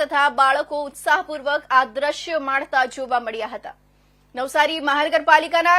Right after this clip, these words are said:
કમિશનર અને અન્ય અધિકારીઓ પણ આ પ્રસંગે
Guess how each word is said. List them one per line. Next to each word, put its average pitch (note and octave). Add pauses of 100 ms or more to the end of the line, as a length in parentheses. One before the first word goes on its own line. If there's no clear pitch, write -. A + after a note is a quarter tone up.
(140)
કમિશનર E4
અને D4+ (260)
અન્ય D#4
અધિકારીઓ C#4
પણ D4+
આ C4
પ્રસંગે D4